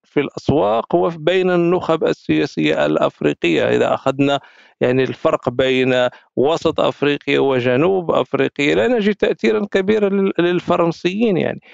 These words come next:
ف-، فأمريكا هي تنظر إلى المشاريع الكبرى في تحولات الاستراتيجية ب-، بما هو خارج التنافس الأمريكي الفرنسي. ال-، في نفس الوقت لا تستطيع فرنسا الآن مجاراة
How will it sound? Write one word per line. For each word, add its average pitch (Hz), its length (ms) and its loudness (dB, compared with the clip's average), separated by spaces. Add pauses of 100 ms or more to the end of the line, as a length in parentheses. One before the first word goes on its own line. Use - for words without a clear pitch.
(200)
ف-، - 120 -2
فأمريكا 156 760 0
هي 175 180 0
تنظر 208 440 0
إلى 175 260 0
المشاريع 165 760 0
الكبرى 156 1000 0 (140)
في 147 280 0
تحولات 143 800 0
الاستراتيجية 147 1120 0 (260)
ب-، 139 300 0 (240)
بما 135 380 0
هو 131 220 0
خارج 190 800 -2 (800)
التنافس 139 720 0 (140)
الأمريكي 139 800 -2
الفرنسي. 147 680 -2 (500)
ال-، 139 300 -2
في - 200 0
نفس 220 260 -2
الوقت 247 400 -2 (100)
لا 220 200 0
تستطيع 196 840 -2
فرنسا 165 580 0
الآن 180 400 0
مجاراة 151 560 2